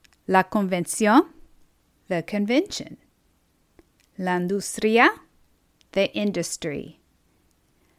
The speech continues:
The trade show is la feria comercial.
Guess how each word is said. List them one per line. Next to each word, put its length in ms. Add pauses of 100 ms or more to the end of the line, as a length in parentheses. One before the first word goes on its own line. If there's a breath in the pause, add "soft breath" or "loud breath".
(160)
The 140
trade 500
show 500
is 380 (100)
la 220
feria 560
comercial. 720